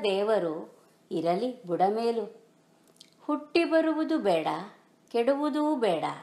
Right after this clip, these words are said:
ದೇವನು ಧರ್ಮವು ಇವು ಎರಡು ಜೋಡಿ.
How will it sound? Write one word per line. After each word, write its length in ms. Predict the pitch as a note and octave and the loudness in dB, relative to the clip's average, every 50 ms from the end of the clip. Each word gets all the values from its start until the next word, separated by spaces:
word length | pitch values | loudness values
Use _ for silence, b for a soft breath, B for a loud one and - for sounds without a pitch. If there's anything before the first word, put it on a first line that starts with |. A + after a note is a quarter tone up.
| - - _ _ _ _ _ _ _ _ _ _ _ _ _ - | -18 -20 _ _ _ _ _ _ _ _ _ _ _ _ _ -8
ದೇವನು 680 | E3+ E3 G#3+ A#3+ B3+ B3+ B3 A3+ A3+ G#3+ G#3 G3+ G3+ G#3 G#3 G3+ | -2 2 4 6 6 4 4 2 0 -2 0 2 2 2 0 2
ಧರ್ಮವು 680 | F#3 F#3+ F3+ F3+ G3 A3+ A#3+ A#3+ A3 G3 F3 F3 G3 A3+ | 4 4 4 4 2 0 2 2 2 2 2 0 0 -2
ಇವು 360 | A3 F#3+ E3+ F3+ F#3 G#3 G3+ E3+ | -2 -2 0 0 0 0 0 -2
ಎರಡು 440 | D3+ D3+ D3+ D#3+ F3+ G3+ A3 C4 C4+ | 0 0 0 0 0 2 2 0 0
ಜೋಡಿ. 380 | F#3+ F#3+ E3+ D#3 C#3 D3 C3+ | 0 -2 -2 -2 -4 -6 -10